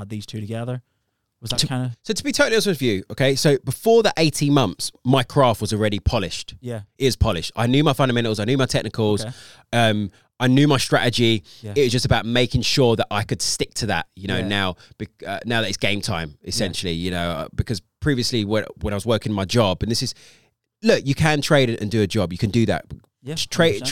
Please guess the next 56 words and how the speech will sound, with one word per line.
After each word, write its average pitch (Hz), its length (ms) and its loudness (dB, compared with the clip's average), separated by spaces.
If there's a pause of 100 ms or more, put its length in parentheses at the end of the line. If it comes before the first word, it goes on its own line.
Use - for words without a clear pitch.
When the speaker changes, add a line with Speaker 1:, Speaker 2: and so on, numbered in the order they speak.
(140)
Speaker 2:
tra-, - 100 -20
trading 147 300 0
can 127 240 0
be 110 280 2
a 87 100 -8
part-time 107 540 -2
income. 101 260 -2
It - 60 -10
can, 113 260 0
but 87 140 -4
you 110 80 -4
still 131 260 0
need 120 120 0
to - 80 -6
give 95 240 0
it - 80 -4
your 82 120 -8 (460)
freaking 104 240 -4
everything. 104 340 -2
Speaker 1:
Yeah. 135 140 -6 (580)
Speaker 2:
So, 127 400 4
um, 120 220 4 (180)
I've 110 100 -4
lost - 160 0
track 131 140 0
of 107 80 -6
what 120 80 -4
I - 20 -2
was 117 100 -4
<laughs> - 60 -6
gonna 135 120 0
say 156 240 0
now. 92 180 -2 (140)
Oh 185 120 2
yeah, 143 240 2
my, 131 200 -4
my, 135 160 0 (160)
my, 131 200 -6
my 117 140 -4
craft 135 280 2
was 110 120 -6
already 101 160 -2
polished. 87 380 -4
So 113 200 4 (240)
that - 140 2
eighteen 143 360 2
months 120 380 -2 (100)
just 123 220 0
was 107 140 0
just - 240 -2
further 156 300 4
reassurance 120 540 2
and 95 80 -6
confirmation 104 460 -2
for 95 100 -10
me, 90 280 -2